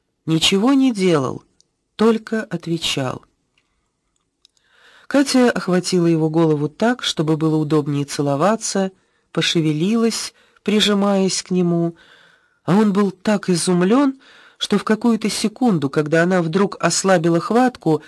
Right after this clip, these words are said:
чтобы перевести дыхание, отстранился и посмотрел ей в лицо. "Что?" спросила она нетерпеливо. Щёки у неё горели, и глаза блестели голодным блеском. Она слабенькая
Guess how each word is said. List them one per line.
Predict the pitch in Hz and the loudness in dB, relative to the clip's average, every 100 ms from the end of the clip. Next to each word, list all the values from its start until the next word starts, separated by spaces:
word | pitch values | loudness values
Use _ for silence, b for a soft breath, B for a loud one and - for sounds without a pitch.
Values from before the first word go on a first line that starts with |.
| B B | B B
чтобы | - 185 175 | -2 0 0
перевести | 202 202 208 - 196 | 0 0 0 -2 0
дыхание, | 170 190 185 165 139 120 - _ _ _ - | 0 0 2 2 0 -4 -10 _ _ _ -10
отстранился | 139 - 165 170 208 254 - - 214 208 b b | -10 -4 -2 0 2 0 0 -2 -2 -4 b b
и | - | -10
посмотрел | - 180 - 185 185 220 277 240 | -4 -4 -2 0 0 2 0 0
ей | 165 190 | 0 0
в | |
лицо. | 170 151 - - 123 - _ _ _ _ _ _ _ _ _ _ _ _ | 0 -4 -6 -6 -6 -8 _ _ _ _ _ _ _ _ _ _ _ _
"Что?" | - - - 151 113 113 b b b | -8 -8 -4 -2 -4 -8 b b b
спросила | - 175 165 - 180 170 | -6 -2 -2 0 0 2
она | 170 165 | 2 2
нетерпеливо. | 165 160 156 180 165 160 131 127 B B B B | 0 -2 -2 0 0 0 0 -6 B B B B
Щёки | - 220 196 175 | 0 2 2 0
у | |
неё | 165 165 165 | 2 2 2
горели, | 151 160 233 226 190 165 B B | 4 4 4 4 2 -2 B B
и | 202 | 0
глаза | 208 208 226 240 | 2 2 2 2
блестели | 190 190 - 208 185 | 2 -2 0 0 2
голодным | 156 185 214 185 190 185 | 2 2 2 2 0 2
блеском. | 185 180 - - 135 123 - _ _ _ _ _ _ _ _ _ _ _ | 2 2 0 -4 -6 -6 -12 _ _ _ _ _ _ _ _ _ _ _
Она | - 160 180 | -4 -2 -2
слабенькая | - 190 226 247 147 107 - 104 - | 0 0 0 0 -2 -6 -10 -14 -14